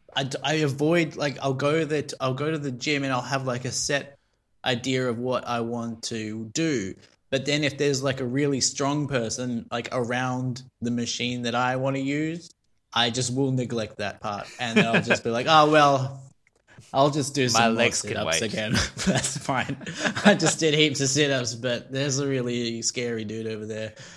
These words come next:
Speaker 1: and I'm just gonna do it again, or just check my phone or something.
Speaker 2: <laughs>
Speaker 1: Um,
Speaker 2: Check
Speaker 1: so
Speaker 2: your phone. Just
Speaker 1: Yeah.
Speaker 2: take a break in between reps.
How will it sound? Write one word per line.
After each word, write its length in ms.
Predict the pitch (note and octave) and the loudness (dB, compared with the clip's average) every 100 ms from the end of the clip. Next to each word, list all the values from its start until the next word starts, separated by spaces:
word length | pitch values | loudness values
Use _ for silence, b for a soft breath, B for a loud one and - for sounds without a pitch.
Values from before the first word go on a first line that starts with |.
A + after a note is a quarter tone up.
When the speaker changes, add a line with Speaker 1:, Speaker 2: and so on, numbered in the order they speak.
| B - | B -4
Speaker 1:
and 320 | A2+ A2+ G#2+ | 0 0 2
I'm 260 | B2+ B2+ | 2 2
just 200 | B2+ A#2+ | 0 0
gonna 240 | C3 B2 A2+ | -2 -2 -2
do 240 | G#2 G#2 | -2 -4
it 60 | G2+ | -4
again, 460 | G#2 G#2 G2+ G#2 - | -6 -8 -8 -10 -8
or 160 | A2+ | -6
just 320 | G#2 G#2+ - - | -4 -4 -6 -6
check 220 | A#2 F#2 | -8 -8
my 100 | F2+ | -12
phone 300 | A2 A2 A2+ | -10 -8 -8
or 80 | A2 | -8
something. 540 | A2+ G#2+ G2+ G#2+ A2 - B B | -8 -10 -12 -12 -14 -18 B B
Speaker 2:
<laughs> 260 | - - C3 | -12 -8 -2
Speaker 1:
Um, 360 | B2 B2+ B2+ - | 0 0 -2 2
Speaker 2:
Check 200 | D3 D3 | 6 6
Speaker 1:
so 80 | |
Speaker 2:
your 100 | C#3+ | 6
phone. 400 | C3+ C3 A#2 G#2+ - B B B | 2 2 2 0 -8 B B B
Just 120 | B2+ | -2
Speaker 1:
Yeah. 120 | A#2+ B2 | 0 0
Speaker 2:
take 40 | |
a 40 | A2+ | -2
break 480 | G#2+ G2+ G2 - - | -2 -2 -2 -8 -10
in 140 | A#2 | -8
between 460 | G#2+ G#2+ A2+ G#2 G#2 | -8 -4 -2 -2 -4
reps. 640 | G#2 G2 - - - - | 0 0 0 -6 -6 -6